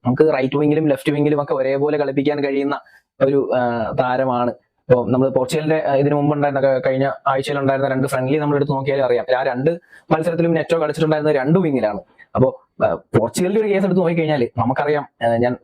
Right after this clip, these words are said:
പല വീഡിയോയിലും ഞാൻ പറഞ്ഞിട്ടുണ്ട്, ആ, രണ്ടായിരത്തി ഇരുപത്തിയാറ് വേൾഡ് കപ്പ് അടിക്കാനായി ഒരുങ്ങി നിൽക്കുന്ന പോർച്ചുഗലിനെ പറ്റിയിട്ട്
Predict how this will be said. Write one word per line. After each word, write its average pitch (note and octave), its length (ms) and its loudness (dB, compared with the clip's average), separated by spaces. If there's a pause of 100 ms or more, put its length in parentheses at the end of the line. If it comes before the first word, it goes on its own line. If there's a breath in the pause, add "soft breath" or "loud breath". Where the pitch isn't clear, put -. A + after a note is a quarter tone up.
(120)
പല C#3+ 100 2
വീഡിയോയിലും D#3 360 0
ഞാൻ D3+ 120 -2
പറഞ്ഞിട്ടുണ്ട്, C3 380 -2
ആ, - 180 -8
രണ്ടായിരത്തി B2 340 0
ഇരുപത്തിയാറ് C3+ 420 0
വേൾഡ് B2+ 360 0
കപ്പ് C3+ 220 0
അടിക്കാനായി B2+ 500 -2
ഒരുങ്ങി B2 240 0
നിൽക്കുന്ന B2+ 340 -2
പോർച്ചുഗലിനെ B2 520 -2
പറ്റിയിട്ട് A#2 300 0